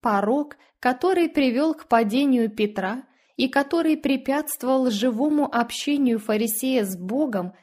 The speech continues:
и поныне разрушает души многих. Нет ничего столь чуждого Богу и столь опасного для души человека,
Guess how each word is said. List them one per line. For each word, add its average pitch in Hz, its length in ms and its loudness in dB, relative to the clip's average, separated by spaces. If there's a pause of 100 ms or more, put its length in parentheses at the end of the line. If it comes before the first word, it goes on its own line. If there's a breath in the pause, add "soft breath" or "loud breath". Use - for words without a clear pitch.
(340 soft breath)
и 302 100 2
поныне 294 600 2
разрушает 233 840 0
души 277 360 -2
многих. 196 720 0 (680)
Нет 269 360 2
ничего 302 520 0
столь 254 320 -2
чуждого 226 560 0
Богу 220 480 -2 (260 soft breath)
и 277 100 -2
столь 320 340 0
опасного 262 800 0
для 214 180 2
души 247 320 -2
человека, 269 720 -2